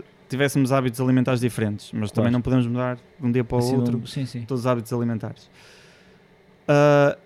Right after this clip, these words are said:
Speaker 1: isso da soja tem problemas, como comer carne tem problemas, comer soja tem problemas, comer manga tem problemas,
Speaker 2: A
Speaker 1: comer
Speaker 2: minha,
Speaker 1: cereja tem
Speaker 2: a
Speaker 1: problemas.
Speaker 2: minha questão é
Speaker 1: Há
Speaker 2: mesmo
Speaker 1: sempre
Speaker 2: essa, é a pegada ecológica do, da própria transformação,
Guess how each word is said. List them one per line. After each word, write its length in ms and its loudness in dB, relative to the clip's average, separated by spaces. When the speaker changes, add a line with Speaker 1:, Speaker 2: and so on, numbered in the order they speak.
Speaker 1:
isso 200 -2
da 100 8
soja 320 4
tem 160 4
problemas, 500 2
como 160 0
comer 220 2
carne 240 2
tem 100 2
problemas, 460 0
comer 220 2
soja 200 2
tem 140 2
problemas, 400 0
comer 180 4
manga 300 4
tem 160 2
problemas, 680 -2
Speaker 2:
A 40 -20
Speaker 1:
comer 120 0
Speaker 2:
minha, 120 6
Speaker 1:
cereja 420 2
tem 120 0
Speaker 2:
a 20 0
Speaker 1:
problemas. 320 0
Speaker 2:
minha 100 0
questão 240 -6
é 40 -4
Speaker 1:
Há 60 -2
Speaker 2:
mesmo 140 -2
Speaker 1:
sempre 180 2
Speaker 2:
essa, 160 -4
é 40 -2
a 80 -4
pegada 480 -2
ecológica 680 -4
do, 340 -8
da 180 2
própria 320 -4
transformação, 1160 -6